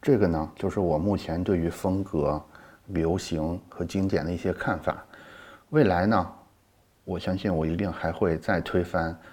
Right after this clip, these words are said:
我现在这些想法，也可能被别人推翻。推翻之后呢，我或者别人也会再重建起来一个对于风格、流行、经典的看法，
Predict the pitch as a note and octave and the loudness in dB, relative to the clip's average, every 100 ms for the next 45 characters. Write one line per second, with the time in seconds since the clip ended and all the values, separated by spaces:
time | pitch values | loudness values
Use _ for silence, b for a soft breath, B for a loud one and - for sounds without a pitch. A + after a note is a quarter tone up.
0 | B - D#2+ - F2 F2 D#2+ E2 E2 D2 | B -8 -6 -2 0 0 0 -2 -2 -4
1 | D#2+ E2+ - - B B B - F2+ F#2 | -4 -6 -8 -10 B B B -4 -2 0
2 | E2+ F2 G2 D#2 D2+ F2 G2+ D#2+ D#2+ D2+ | -2 0 0 0 0 0 0 -2 -4 -4
3 | D#2 C#2+ B B B B B - B2 A2+ | -4 -6 B B B B B -4 -2 2
4 | A#2 A2+ A2+ G#2+ E2+ D2+ D2+ - - D#2+ | 0 0 2 2 2 -4 -8 -14 -4 -2
5 | D2 - F2 D#2 E2+ D#2 E2+ F2+ F2 E2 | -2 0 0 0 -2 -2 -2 -4 -4 -4
6 | - G2+ - A#2 D#2 E2 D#2+ F2 D#2 - | 0 0 2 0 -2 -6 -4 -4 -4 -6
7 | C#2+ - D2 B B B - E2+ F#2 E2 | -8 -8 -10 B B B -4 0 2 2
8 | F2+ E2 D#2+ - E2+ E2 D#2+ D#2+ D2+ - | 0 0 -2 -4 -2 0 0 0 -2 -4
9 | E2 E2 E2 F2 C2+ D2 - C#3 - - | -4 -4 -4 -4 -6 -8 -8 -6 -8 -10